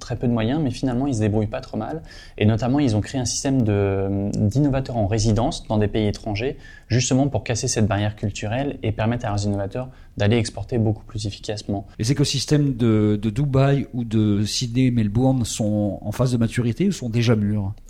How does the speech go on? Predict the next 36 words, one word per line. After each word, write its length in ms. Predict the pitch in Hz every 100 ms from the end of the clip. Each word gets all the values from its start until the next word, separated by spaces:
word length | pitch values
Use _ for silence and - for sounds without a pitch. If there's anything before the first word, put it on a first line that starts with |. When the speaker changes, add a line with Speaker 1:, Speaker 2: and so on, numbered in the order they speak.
| -
Speaker 1:
Non, 240 | 123 110 -
euh, 320 | 107 104 104
ils 100 | -
sont 160 | - 101
pas 100 | 127
encore 240 | 117 107
du 240 | 98 107 104
tout 120 | 107
mûrs. 300 | 104 147 139
Alors, 400 | 107 104 104 - -
l'exemple 560 | 113 117 123 131 127
de 80 | 110
Dubaï, 380 | 104 107 110 98
c'est 140 | -
Singapour. 560 | - 101 98 - 139 151
Dubaï 320 | 113 107 107
cherche 240 | 104 98 104
vraiment 260 | 120 131
à 80 | 117
être 160 | 107 -
le 160 | - 123
Singapour 560 | 131 131 120 113 120 110
de 100 | 101
la 140 | 98
région, 440 | 98 98 101 101
euh, 120 | 90 87 -
Golfe, 500 | 101 117 113 107 101
euh, 140 | 98 98
et 80 |
Moyen-Orient. 600 | 101 98 98 98 104 143 147 - - -
Singapour, 600 | - - 139 131 127 147
pour 160 | - 110
moi, 180 | 113 135
c'est 200 | - 107
un 360 | 98 92 98
excellent, 600 | 117 - 120 113 110 101